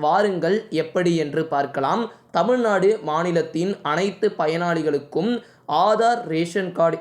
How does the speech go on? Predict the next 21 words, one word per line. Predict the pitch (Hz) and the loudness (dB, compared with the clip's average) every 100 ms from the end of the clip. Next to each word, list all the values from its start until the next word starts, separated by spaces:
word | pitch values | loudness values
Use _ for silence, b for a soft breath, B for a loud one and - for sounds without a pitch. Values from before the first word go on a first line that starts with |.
| 147 | -4
இணைக்கும் | 147 147 156 143 | -4 -4 -6 -6
செயல்முறையை | 147 151 156 147 143 135 180 180 B B 165 | -4 -2 -2 -2 -2 0 0 -2 B B -2
தமிழ்நாடு | 220 262 240 220 185 | 0 2 2 2 2
அரசு | 156 147 175 214 - | 0 -2 2 2 2
கட்டாயமாக்கியிருக்கிறாங்க. | 147 139 160 151 143 139 143 131 135 135 131 147 214 - B - 160 | -4 0 0 0 -2 -4 -4 -4 -2 -2 0 2 2 0 B -2 0
அது | 233 214 | 2 0
மட்டும் | 208 214 202 180 | 0 0 0 0
இல்லாம | 165 151 143 127 - - 151 | 2 0 -2 -6 -8 -10 -4
நீங்கள் | 180 165 160 160 | -2 0 -2 0
தமிழ்நாட்டில் | 170 240 226 196 - 170 196 - 131 | 0 2 2 0 0 -2 -2 -4 -6
நிரந்தரமாக | 147 208 214 226 214 190 160 156 214 170 143 | 0 0 0 0 0 0 0 0 0 0 -4
வசிப்பவர்களாக | 160 240 214 196 185 170 165 165 170 156 | -2 -4 -2 0 0 2 2 2 0 0
இருந்தீர்கள் | 165 170 165 156 170 156 135 | -2 0 -2 0 0 0 -2
என்றால், | 131 135 147 226 220 B - | -6 -2 2 2 0 B -2
பி | 254 269 | 0 2
டி | 254 220 214 | 2 2 0
எஸ் | - 180 | 0 0
கடையிலிருந்து | 170 180 180 165 139 135 151 202 220 B - 170 | 2 2 2 2 0 0 2 2 2 B -4 0
ரேஷன் | 214 233 226 - | 2 0 -4 -2
பெறுகிறீர்கள் | 180 185 180 185 185 190 185 156 143 | 0 2 2 2 2 2 2 0 -2
என்றால் | 117 123 196 | -2 2 2